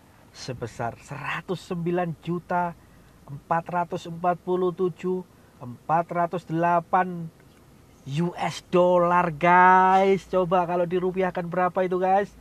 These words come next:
Hitung sendiri. Kalkulatornya nggak cukup ini kayaknya, guys. Oke, sudah empat menit, dua puluh dua, dua tiga, dua empat detik berjalan.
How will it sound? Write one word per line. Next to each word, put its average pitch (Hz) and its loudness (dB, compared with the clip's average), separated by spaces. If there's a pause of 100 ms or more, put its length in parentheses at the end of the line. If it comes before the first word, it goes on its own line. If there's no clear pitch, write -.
(220)
Hitung 135 -6
sendiri. 131 -6 (240)
Kalkulatornya 156 2
nggak 170 4
cukup 160 4
ini 151 -4
kayaknya, 160 0
guys. 156 2 (580)
Oke, 294 10 (240)
sudah 180 4
empat 180 2
menit, 190 2 (400)
dua 180 8
puluh 185 6
dua, 185 6 (160)
dua 175 6
tiga, 185 0
dua 165 4
empat 180 2
detik 180 0
berjalan. 185 4